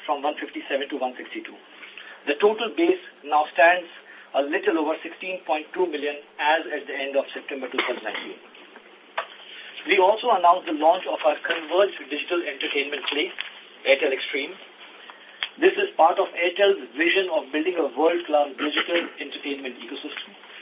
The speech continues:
This offering affords the availability of a wide array of unmatched content on one platform, but available across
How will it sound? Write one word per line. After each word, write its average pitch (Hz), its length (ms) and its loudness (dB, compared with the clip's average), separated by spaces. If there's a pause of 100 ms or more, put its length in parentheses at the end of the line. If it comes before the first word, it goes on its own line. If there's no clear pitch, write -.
(1120)
This 233 160 2 (160)
offering 190 400 6 (480)
affords 175 400 2 (140)
the 160 80 4
availability 170 500 0
of 151 80 4
a 151 80 -2
wide 147 400 4 (240)
array 156 320 4 (260)
of 143 180 4 (100)
unmatched 170 500 0
content 151 480 -2
on 139 220 -8
one 151 180 0
platform, 131 480 -2 (320)
but - 160 0
available 220 560 0
across - 320 0